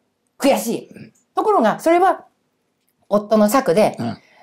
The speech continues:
Speaker 1: 「石松が来たのは昨日で、今日はいないよ。やっぱりうちの夫いい人、素敵」っ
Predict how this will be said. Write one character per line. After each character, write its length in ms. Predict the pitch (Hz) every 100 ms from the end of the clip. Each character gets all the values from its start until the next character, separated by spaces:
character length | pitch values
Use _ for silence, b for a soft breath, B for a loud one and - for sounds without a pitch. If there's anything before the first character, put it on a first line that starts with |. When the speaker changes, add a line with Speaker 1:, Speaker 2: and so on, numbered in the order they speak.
| b b b 277
Speaker 1:
「石 200 | 269 370
松 280 | 359 359
が 120 | 339 330
来 80 |
た 120 | 370 294
の 100 | 170
は 60 |
昨 200 | 165 233
日 180 | 302 233
で、 140 | 165 165
今 120 | 359
日 40 |
は 100 | 208
い 80 | 160
な 100 | 190
い 80 | 202
よ。 160 | 254 - _ _ B B B B B B _ _ _ -
や 60 |
っ 40 | - 466 415 - _ -
ぱ 80 |
り 60 | 494 605
う 220 | 605 571
ち 120 | 508
の 100 | 392
夫 260 | 381 381 370
い 80 | 370
い 40 | 480
人、 180 | 539 587 480 494 - -
素 160 | -
敵」 260 | 381 - 359
っ 120 | 440